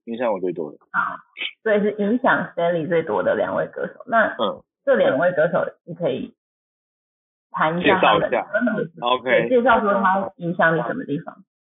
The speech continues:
Speaker 1: Chris Brown，大家的对他印象就是唱跳、饶舌、R and B，
Speaker 2: 嗯。
Speaker 1: 对，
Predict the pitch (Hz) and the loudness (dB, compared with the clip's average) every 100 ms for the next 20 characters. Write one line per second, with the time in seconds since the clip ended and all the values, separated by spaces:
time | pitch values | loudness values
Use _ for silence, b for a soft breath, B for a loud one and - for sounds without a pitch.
0 | _ _ - _ _ _ - 226 208 - | _ _ -20 _ _ _ -4 -2 -2 0
1 | 220 131 104 - _ _ - 135 127 120 | 2 2 -2 -14 _ _ 0 2 4 2
2 | 107 123 107 110 110 107 101 98 92 123 | 2 2 2 0 -2 -2 0 -2 0 0
3 | 107 110 92 - _ _ _ _ - 101 | 2 4 2 -4 _ _ _ _ -2 4
4 | 104 120 - 90 95 _ _ _ _ _ | 4 4 0 -2 -4 _ _ _ _ _
5 | - 104 110 120 120 123 135 _ _ _ | -6 2 4 4 2 0 -2 _ _ _
6 | _ - 104 95 | _ -14 -8 -8